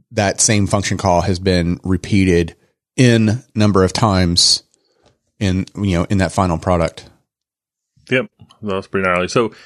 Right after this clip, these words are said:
Speaker 2: basically, unless you're working with one of those, you know, few things I mentioned or maybe a couple other I missed, your language has a call stack. So JavaScript, Python, P H P, C plus plus, uh, C sharp, they've all got the notion of a call stack.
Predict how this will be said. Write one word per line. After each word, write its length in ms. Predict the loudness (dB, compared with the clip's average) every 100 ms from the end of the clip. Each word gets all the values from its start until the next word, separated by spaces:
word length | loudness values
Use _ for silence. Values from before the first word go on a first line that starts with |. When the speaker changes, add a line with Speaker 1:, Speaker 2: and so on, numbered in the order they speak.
| _ _
Speaker 2:
basically, 360 | 0 0 0 2
unless 300 | 2 2 2
you're 160 | 2
working 360 | 4 2 0 0
with 140 | 2
one 120 | 2 4
of 60 |
those, 320 | 4 2 0 -4
you 180 | 0
know, 180 | 0 0
few 360 | -4 -12 -2 0
things 220 | 2 2
I 40 |
mentioned 320 | 0 0 0 2
or 120 | 2
maybe 280 | 0 0 0
a 60 |
couple 240 | 0 0 0
other 240 | 0 -2
I 40 | -4
missed, 400 | 0 0 0 -12 -20 _ _ -10
your 280 | -2 2 2
language 300 | 2 0 -2
has 160 | -2 -2
a 40 |
call 200 | -4 -6
stack. 480 | -6 -8 -8 -16 -20 _ -12
So 240 | -6 -4
JavaScript, 560 | 0 0 0 0 -2 0
Python, 540 | -2 0 0 0 -4
P 180 | -2 0
H 220 | 0 -2
P, 400 | -10 -10 -14 -20 _ _
C 180 | -4 -2
plus 220 | -2 -4
plus, 520 | -6 -12 -10 -10 -10 -12
uh, 200 | -12 -6
C 180 | -2
sharp, 380 | 0 -2 -4 -14 _ _ _ -8
they've 120 | -2
all 180 | 0 2
got 220 | 0 -2
the 80 | 0
notion 360 | -2 -2 -4 -6
of 120 | -8
a 40 |
call 240 | -4 -2 -2
stack. 400 | -4 -4 -6